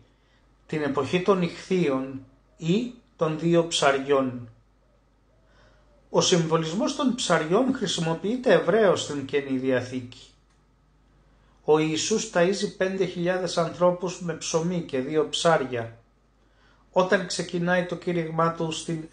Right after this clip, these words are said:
Γαλιλαία, αναπτύσσει φιλία με δύο ψαράδες που τον ακολουθούν.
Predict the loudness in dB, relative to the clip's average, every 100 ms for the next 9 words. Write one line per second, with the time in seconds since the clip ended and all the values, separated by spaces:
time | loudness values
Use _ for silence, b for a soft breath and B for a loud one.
0 | 0 0 0 0 4 4 4 0 b b
1 | b b -4 -2 -4 -4 -4 -4 -4 -4
2 | 2 4 4 0 0 0 2 2 4 4
3 | 4 2 -2 -8 -6 -4 -4 -4 -6 -6
4 | -6 -6 -6